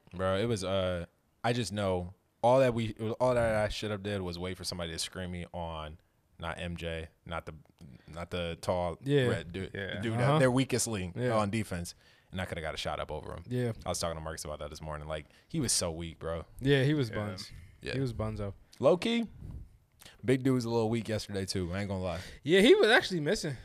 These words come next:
Speaker 1: He had two
Speaker 2: Even,
Speaker 1: shots.
Speaker 2: uh, even the tall dude, he low key was off. A couple layups, like,
Speaker 3: Yeah.
Speaker 2: didn't drop. I'm like, "Oh, you niggas is playing kinda weird today."
Speaker 1: Full court, every time we would, we, we could beat them.
Speaker 2: They
Speaker 3: Oh, yeah.
Speaker 2: can't run down full court.
Speaker 1: It was a wrap.
Speaker 3: Easily.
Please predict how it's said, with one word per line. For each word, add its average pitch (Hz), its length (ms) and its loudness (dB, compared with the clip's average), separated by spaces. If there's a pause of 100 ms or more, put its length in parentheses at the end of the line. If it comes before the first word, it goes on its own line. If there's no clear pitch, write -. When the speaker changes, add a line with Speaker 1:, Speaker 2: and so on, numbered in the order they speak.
Speaker 1:
He 139 100 6
had 147 100 10
two 269 40 6
Speaker 2:
Even, 339 140 10
Speaker 1:
shots. 285 380 12
Speaker 2:
uh, 277 200 12
even 339 200 4
the 302 60 2
tall 403 300 4
dude, 262 160 4
he 285 80 4
low 294 120 12
key 254 140 -2
was 190 140 0
off. 214 300 6
A 190 60 -2
couple 240 280 4
layups, 208 320 8
like, 180 180 6
Speaker 3:
Yeah. - 60 -6
Speaker 2:
didn't 180 280 8
drop. 175 280 8
I'm 262 140 -2
like, 139 160 2
"Oh, 104 80 0
you 113 200 -6
niggas 269 320 -6
is 120 80 -8
playing 139 360 -4
kinda 120 240 -4
weird 127 440 -2
today." 156 480 -2
Speaker 1:
Full 147 240 6
court, 165 380 6 (680)
every 101 160 -4
time 85 240 -6
we 92 80 -10
would, 90 260 -8
we, 92 180 -12
we 95 80 -16
could 90 160 -14
beat 82 140 -12
them. - 120 -12
Speaker 2:
They 107 60 -2
Speaker 3:
Oh, - 40 2
yeah. 135 60 2 (100)
Speaker 2:
can't 131 280 2
run 131 260 2
down 98 200 -2
full - 240 -8
court. 80 220 -12
Speaker 1:
It 90 40 -8
was 82 80 -10
a 82 80 -8
wrap. 80 300 -6
Speaker 3:
Easily. 87 360 -8